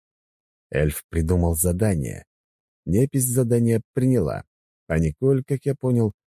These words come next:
будут ждать тяжёлые времена. «Так вот», продолжил Лой, —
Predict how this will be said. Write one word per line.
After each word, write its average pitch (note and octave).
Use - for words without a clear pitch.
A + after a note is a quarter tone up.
будут D#3+
ждать A#2+
тяжёлые F#2
времена. F#2
«Так E3+
вот», -
продолжил D#2
Лой, — C#2+